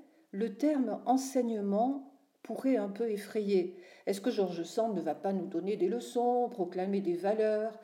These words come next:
à grands coups de trompette ou d'envolée lyrique ? Or, finalement, il n'en est rien. Pour George Sand, enseigner, c'est éclairer.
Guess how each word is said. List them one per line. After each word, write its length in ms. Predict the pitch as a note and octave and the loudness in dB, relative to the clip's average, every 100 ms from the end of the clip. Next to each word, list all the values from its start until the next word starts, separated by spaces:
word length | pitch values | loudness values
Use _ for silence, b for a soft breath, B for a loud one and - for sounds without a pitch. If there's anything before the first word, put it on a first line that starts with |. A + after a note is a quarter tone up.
| B - | B 0
à 140 | F3 | 2
grands 300 | F3+ G3+ G#3 | 2 0 -2
coups 200 | G#3 A3 | -2 -4
de 80 | G#3 | -4
trompette 560 | G3+ G#3 G3+ G#3+ G#3+ G3+ | -4 -4 -2 -2 -2 -4
ou 60 | |
d'envolée 460 | F3+ G3 F#3+ F3+ G3+ | -6 -2 -2 -2 -2
lyrique ? 600 | G#3 G#3 G#3+ G#3 - b b b b b b _ | -4 -6 -6 -8 -12 b b b b b b _
Or, 160 | D#4 D#4 | 2 4
finalement, 640 | D4 C#4 C4 E4 E4 - C4 | 2 4 6 6 4 0 2
il 160 | C#4 | 4
n'en 180 | C#4 C4 | 6 4
est 120 | G3+ | 2
rien. 420 | F#3+ G3 F#3 D#3+ B B B B - | 0 2 2 2 B B B B 2
Pour 220 | F#4 E4 | 4 4
George 300 | C#4+ G#3 G3 | 2 0 -2
Sand, 440 | G3 F#3+ G3 A3+ - - B3+ | -2 -4 -4 -6 -12 -4 2
enseigner, 720 | C#4 - A#3+ A3 G#3 A#3+ C#4 | 2 2 -2 0 0 0 -2
c'est 360 | - - A#3 - | -4 -4 -4 0
éclairer. 640 | A3 G3+ F#3 D#3+ E3 D3 | -2 -2 -4 -4 -6 -10